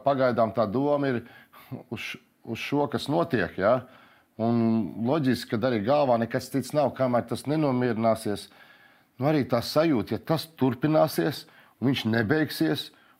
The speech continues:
un tu brauc, tas tepat arī apdraud arī mūs. Un tagad tu brauc, bet tev jāstrādā ir. Nu, kaut kā arī tomēr, nu, neapstāsies neviens jau manā vietā,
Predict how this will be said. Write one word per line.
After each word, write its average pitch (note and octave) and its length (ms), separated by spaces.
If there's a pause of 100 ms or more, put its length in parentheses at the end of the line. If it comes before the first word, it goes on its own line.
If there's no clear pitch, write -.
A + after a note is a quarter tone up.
un G#2 120
tu C#3 140
brauc, B2+ 560 (420)
tas C3+ 160
tepat C#3+ 320
arī D#3+ 140 (180)
apdraud A#2 440
arī G#2+ 180
mūs. D3 380 (380)
Un F#2+ 120
tagad C#3+ 320
tu G#2+ 160
brauc, C3+ 320
bet G#2+ 160
tev B2+ 160
jāstrādā A2+ 580
ir. D3+ 220
Nu, G#2+ 80
kaut D3+ 340
kā G#2+ 200
arī B2 180
tomēr, B2 420
nu, C3+ 220
neapstāsies A#2 640
neviens D3+ 320
jau A2+ 80
manā B2+ 340
vietā, C3 360